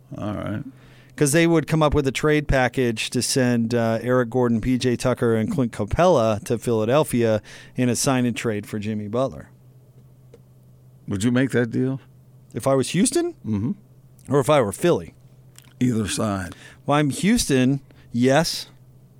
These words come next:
Speaker 2: If I'm Philly, I'd probably try and keep Jimmy Butler.
Speaker 1: I don't, those players are fairly useful.
Speaker 2: Yeah, they are. And, uh, then maybe you think Philly is,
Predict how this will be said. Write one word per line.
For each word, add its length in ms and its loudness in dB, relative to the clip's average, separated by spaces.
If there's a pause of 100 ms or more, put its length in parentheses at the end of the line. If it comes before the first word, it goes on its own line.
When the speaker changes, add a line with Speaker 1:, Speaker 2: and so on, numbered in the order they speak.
(1040)
Speaker 2:
If 80 -2
I'm 140 2
Philly, 380 4
I'd 160 4
probably 280 2
try 220 2
and 120 2
keep 240 -2
Jimmy 260 0
Butler. 460 -2 (1300)
Speaker 1:
I 160 -2
don't, 140 -4
those 220 2
players 460 2
are 240 -2
fairly 360 -2
useful. 520 -4 (1400)
Speaker 2:
Yeah, 260 4
they 180 4
are. 240 4 (280)
And, 400 4
uh, 460 6
then 340 2
maybe 260 2
you 380 0
think 260 0
Philly 360 2
is, 360 -2